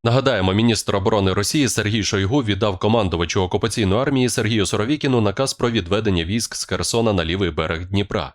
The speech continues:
Головнокомандувач З С У Валерій Залужний зазначив, що наразі не може підтвердити або спростувати інформацію про так зване виведення російських окупаційних військ.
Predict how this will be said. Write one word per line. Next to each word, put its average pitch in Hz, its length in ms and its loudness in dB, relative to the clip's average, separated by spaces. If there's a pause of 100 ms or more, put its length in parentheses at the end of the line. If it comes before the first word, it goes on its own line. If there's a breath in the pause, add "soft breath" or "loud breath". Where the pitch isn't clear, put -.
(120)
Головнокомандувач 135 880 2
З 110 100 -2
С 117 240 2
У 165 60 4
Валерій 120 360 2
Залужний 127 480 2
зазначив, 123 500 0
що 127 140 -2
наразі 123 340 0
не 92 120 2
може 131 260 0
підтвердити 127 760 -2
або 110 220 0
спростувати 113 600 -2
інформацію 104 600 0
про 95 140 -2
так 87 220 -4
зване 104 340 0
виведення 104 520 0
російських 92 500 -4
окупаційних 85 680 -4
військ. 101 420 -4